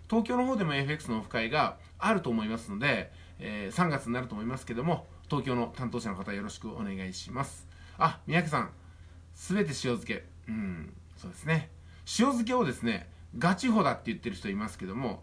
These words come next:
これは塩漬けでございますんで。で、えーと、そこで塩漬けになった資金を、まあ、どうするかなんですよね。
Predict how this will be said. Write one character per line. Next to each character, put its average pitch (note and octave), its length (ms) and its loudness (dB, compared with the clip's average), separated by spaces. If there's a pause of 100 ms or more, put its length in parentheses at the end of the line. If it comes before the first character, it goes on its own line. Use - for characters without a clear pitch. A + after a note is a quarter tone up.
(120)
こ F3 60 -2
れ F3 60 0
は - 60 -4
塩 F3+ 240 2
漬 G3 100 -2
け G3+ 60 0
で F3+ 60 0
ご D#3+ 60 -4
ざ D3+ 80 -6
い B2 40 -6
ま B2 80 -6
す - 120 -14
ん - 80 -12
で。 - 80 -14 (520)
で、 G3 320 4
え D3 120 0
ー C#3+ 60 -4
と、 C3 680 0
そ - 120 -4
こ B3 180 2
で G#3+ 360 4
塩 - 40 -10
漬 G#3 320 2
け A#3 80 4
に A#3+ 60 2
な C4 80 0
っ B3+ 40 -8
た D3 120 0
資 - 120 -6
金 C3+ 280 0
を、 C3 240 0 (520)
ま D#3 100 4
あ、 - 20 4
ど C4 160 4
う D4+ 40 -2
す - 100 -6
る C3+ 80 0
か G#2 100 -2
な F2+ 80 -4
ん D#2+ 40 -12
で D#2+ 60 -12
す - 60 -16
よ - 80 -12
ね。 F#3 160 -6